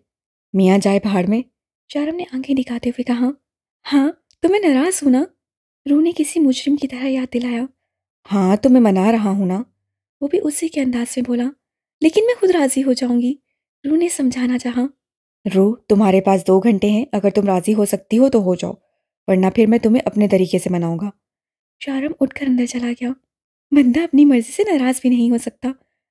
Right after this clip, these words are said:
अपनी मर्जी से राज़ी भी नहीं हो सकता, वो ऊंची आवाज़ में बोल रही थी।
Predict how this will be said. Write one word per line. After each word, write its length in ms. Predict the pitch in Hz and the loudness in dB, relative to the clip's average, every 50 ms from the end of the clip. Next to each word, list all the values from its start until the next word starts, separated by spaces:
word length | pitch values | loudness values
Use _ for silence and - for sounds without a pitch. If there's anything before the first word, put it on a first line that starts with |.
| _ 233 | _ 0
अपनी 200 | 220 240 262 269 | 4 6 6 6
मर्जी 280 | 269 254 233 - 262 | 4 2 0 -2 -6
से 160 | 262 - 427 | -6 -4 -2
राज़ी 280 | 392 320 269 247 - 254 | -2 -2 -2 -2 0 0
भी 100 | 247 240 | 0 2
नहीं 220 | 233 233 233 226 | 2 2 0 0
हो 80 | 233 226 | 0 -2
सकता, 300 | - - 214 - - 247 | -4 -6 -12 -10 -8 -8
वो 720 | 262 - _ _ _ _ _ _ _ _ _ _ _ - - | -8 -8 _ _ _ _ _ _ _ _ _ _ _ 0 2
ऊंची 260 | 302 294 - - 330 | 2 2 2 -2 -4
आवाज़ 320 | 320 269 262 247 247 - - | -4 -2 -4 -4 -6 -4 -4
में 80 | 254 | -4
बोल 160 | 247 254 240 240 | -2 -2 -2 -2
रही 180 | 240 247 240 | -2 -4 -4
थी। 220 | - 254 254 285 | -2 -2 -2 -2